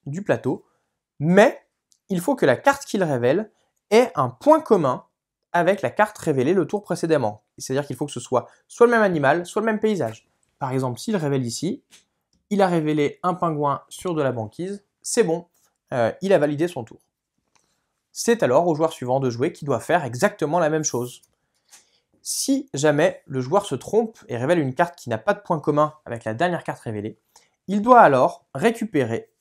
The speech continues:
la tuile volcan qui est sur le dessus du paquet et la mettre devant lui. Ce joueur est alors éliminé pour la manche. On continue jusqu'à ce que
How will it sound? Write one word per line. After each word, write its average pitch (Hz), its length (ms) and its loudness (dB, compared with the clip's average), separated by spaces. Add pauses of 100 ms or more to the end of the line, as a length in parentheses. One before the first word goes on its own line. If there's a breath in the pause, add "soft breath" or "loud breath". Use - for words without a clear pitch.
(380)
la 156 140 -2
tuile 233 240 -4
volcan 170 340 -2
qui - 120 -12
est 131 40 -8
sur 151 300 -8
le 151 160 -2
dessus 214 260 -4
du 151 240 -10 (120)
paquet 143 360 -4 (540 soft breath)
et 240 100 4
la 214 80 4
mettre 190 240 0
devant 170 220 0
lui. 120 200 -8 (320)
Ce - 220 0
joueur 185 280 6
est 147 120 0
alors 147 340 -2
éliminé 175 680 0
pour 220 160 0
la 170 100 2
manche. - 420 -14 (640 soft breath)
On 269 140 8
continue 202 520 0 (400)
jusqu'à 190 460 4
ce - 160 -2
que 156 360 2